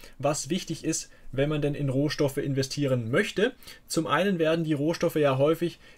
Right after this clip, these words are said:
über sogenannte Exchange Traded Commodities abgebildet, was nichts anderes sind als börsengehandelte Fonds, die man ja bereits kennt, die E T Fs,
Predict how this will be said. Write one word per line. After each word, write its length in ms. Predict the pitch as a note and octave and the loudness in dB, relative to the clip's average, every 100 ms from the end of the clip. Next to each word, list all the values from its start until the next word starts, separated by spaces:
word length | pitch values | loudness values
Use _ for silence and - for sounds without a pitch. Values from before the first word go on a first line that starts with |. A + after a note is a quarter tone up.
| - | -4
über 180 | D#3 D#3 | 0 2
sogenannte 440 | D3+ D3 D3 C#3+ | 2 2 0 -2
Exchange 500 | C#3 - D3 E3 - | -6 -2 0 0 0
Traded 320 | - D3 C#3 | 0 0 0
Commodities 580 | - B2 E3+ G3+ G3+ - | -2 2 2 2 -4 -4
abgebildet, 640 | E3+ - E3+ F3 G3 F3+ | -4 -4 -2 0 0 0
was 160 | C3 - | -4 -4
nichts 160 | C#3 | -6
anderes 240 | C#3 C#3 C3+ | -4 -4 -2
sind 240 | D3+ D3 | -2 -2
als 180 | A#2+ A2+ | -6 -4
börsengehandelte 720 | - C3+ D3 C#3 B2+ C3+ A#2+ | 4 4 4 2 0 0 -2
Fonds, 320 | - D3 D#3 | -2 -2 0
die 100 | D3 | -2
man 120 | C3 | 0
ja 80 | A#2+ | 2
bereits 340 | A#2+ A#2 A2 - | 2 2 0 -2
kennt, 240 | E3 G3+ | -4 -2
die 260 | C#3+ B2+ E3 | -2 -4 -6
E 40 | |
T 200 | - C3 | -4 -2
Fs, 300 | - A#3+ - | 2 2 0